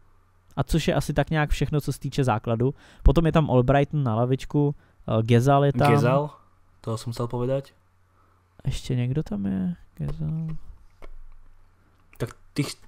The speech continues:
Speaker 2: ty š-, akože
Speaker 1: Myslím,
Speaker 2: ty
Speaker 1: že
Speaker 2: ma
Speaker 1: tyhle
Speaker 2: napadnú.
Speaker 1: čtyři.
Speaker 2: Tak úplně
Speaker 1: Aha.
Speaker 2: tě z fleku napadnu. Ten Ashley Barnes,
Speaker 1: Hmm. No jasný, Ba-,
Speaker 2: Gray.
Speaker 1: Barnes je talent mladý, že jo, Demary Gray to stejný.
Speaker 2: A ten Gezal
Speaker 1: Takže
Speaker 2: chodil z lavičky, no.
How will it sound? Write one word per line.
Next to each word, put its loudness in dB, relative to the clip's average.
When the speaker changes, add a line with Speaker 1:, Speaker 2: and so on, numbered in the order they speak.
Speaker 2:
ty -4
š-, -10
akože -8
Speaker 1:
Myslím, 2
Speaker 2:
ty 4
Speaker 1:
že 4
Speaker 2:
ma 2
Speaker 1:
tyhle 4
Speaker 2:
napadnú. 2
Speaker 1:
čtyři. -2
Speaker 2:
Tak -8
úplně 0
Speaker 1:
Aha. 0
Speaker 2:
tě -4
z -16
fleku -8
napadnu. -8
Ten -12
Ashley -6
Barnes, -4
Speaker 1:
Hmm. -10
No 2
jasný, 2
Ba-, 8
Speaker 2:
Gray. 2
Speaker 1:
Barnes 6
je 4
talent 0
mladý, 2
že 2
jo, 4
Demary 0
Gray 0
to -4
stejný. -6
Speaker 2:
A -10
ten 0
Gezal 2
Speaker 1:
Takže -6
Speaker 2:
chodil -2
z -6
lavičky, -8
no. -12